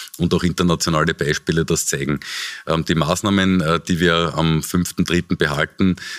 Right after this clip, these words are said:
äh, sind eingepreist in diese Öffnungsschritte. Das heißt, wir brauchen die Masken dort, wo jedenfalls die Menschen hin müssen,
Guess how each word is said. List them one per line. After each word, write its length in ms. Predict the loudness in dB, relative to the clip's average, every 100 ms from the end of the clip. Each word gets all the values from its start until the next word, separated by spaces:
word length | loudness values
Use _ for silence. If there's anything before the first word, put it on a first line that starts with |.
| -2
äh, 140 | 0
sind 300 | 2 0 0
eingepreist 680 | 0 0 0 -2 0 0 0
in 80 | 0
diese 200 | 0 0
Öffnungsschritte. 640 | 0 0 -2 -2 -4 -4
Das 160 | -2 0
heißt, 240 | -2 0
wir 80 | -2
brauchen 380 | 2 0 0 0
die 100 | 2
Masken 440 | 2 0 -2 -2
dort, 440 | 2 0 0 -4
wo 120 | 0 2
jedenfalls 540 | 2 0 2 0 0
die 100 | -2
Menschen 360 | 0 0 0 2
hin 140 | 2
müssen, 440 | 2 2 0 0